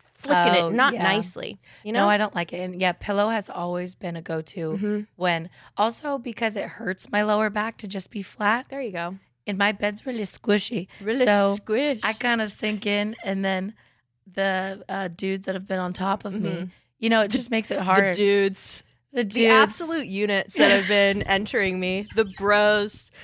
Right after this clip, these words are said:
Speaker 1: The broskies.
Speaker 2: The absolute units have been on
Speaker 1: Uh-huh.
Speaker 2: top of me.
Speaker 1: That have penetrated.
Speaker 2: Yeah, and I've just surfed that dick.
Speaker 1: <sighs>
Speaker 2: Actually, not even.
Speaker 1: Hiya.
Speaker 2: I just lay down. But yeah. No, absolutely.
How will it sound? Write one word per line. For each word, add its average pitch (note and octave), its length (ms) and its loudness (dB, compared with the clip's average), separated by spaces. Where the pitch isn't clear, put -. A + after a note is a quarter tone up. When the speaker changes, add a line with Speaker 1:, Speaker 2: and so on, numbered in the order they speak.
Speaker 1:
The A#3 80 -4
broskies. F#3+ 960 -4
Speaker 2:
The - 80 -10
absolute C4+ 880 2
units A3+ 880 2
have G3+ 220 -4
been G3+ 120 4
on G3+ 140 6
Speaker 1:
Uh-huh. G#3+ 300 6
Speaker 2:
top A3 80 0
of G3+ 180 -4
me. G#3+ 60 -8
Speaker 1:
That A#3+ 100 0
have A3+ 200 0
penetrated. G3+ 920 -2
Speaker 2:
Yeah, G3+ 380 0
and G#3 80 -4
I've G#3+ 180 -2
just G#3+ 340 -6
surfed G3 280 0
that F#3+ 260 -2
dick. F#3 440 0
Speaker 1:
<sighs> - 80 -20
Speaker 2:
Actually, F#3+ 500 -2
not E3+ 200 -2
even. E3+ 240 -4
Speaker 1:
Hiya. G3+ 760 4
Speaker 2:
I G#3+ 160 2
just F#3 220 -10
lay F3 100 -4
down. G3 260 -6
But G#3+ 220 2
yeah. G3 280 2
No, G3 200 0
absolutely. F3+ 720 -6